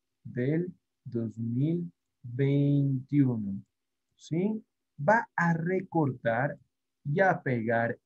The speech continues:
esta hojita en el cuaderno de lengua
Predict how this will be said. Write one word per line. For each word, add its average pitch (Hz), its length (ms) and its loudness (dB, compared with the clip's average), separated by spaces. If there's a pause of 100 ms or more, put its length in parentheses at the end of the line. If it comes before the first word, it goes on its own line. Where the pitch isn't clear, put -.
esta 185 460 0
hojita 135 720 0 (300)
en 143 280 4
el 143 160 6
cuaderno 127 720 2
de 104 160 -4
lengua 156 540 2